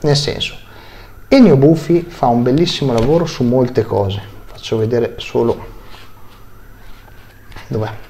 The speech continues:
questa vignetta, faccio vedere, che ne so, eh, ne avevo visto una bellissima, non mi ricordo più dov'è, questa vignetta.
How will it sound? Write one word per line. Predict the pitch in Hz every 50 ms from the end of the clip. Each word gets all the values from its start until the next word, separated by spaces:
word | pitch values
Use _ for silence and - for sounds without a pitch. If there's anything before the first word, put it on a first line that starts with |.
| - - - - - - - - - - - - - - - - - - - - -
questa | - 117 110 - - 104
vignetta, | 104 107 117 127 139 143 143 - - 160 165 156 - - - - - - - - - - - - - - - - - - - - - - - - - - - - - -
faccio | - 117 107 - - 107
vedere, | 107 104 104 110 113 113 110 110 107 107 - 107 - - - - -
che | - - -
ne | - -
so, | - - - 110 101 - - - -
eh, | 113
ne | 110 107 104 104 104 101 101 98 - - - - - - - - - - - - - - - - - - - - - - - - - - 127
avevo | 127 143 139
visto | 156 190 190 - 190
una | 226 214
bellissima, | 139 117 117 113 139 190 185 - - 202 165
non | 131 120
mi | 120
ricordo | 113 120 117 131 131 127 113
più | 104 - 120
dov'è, | 113 110 104 151 202 247 247 - - - - - - - - - - - - - - - - - - - - - - - - - - - - - - - - - - - - - - - - - - - - - - - - - -
questa | - - 110 - - 104
vignetta. | 101 101 113 127 135 143 143 143 - 165 165 165 - -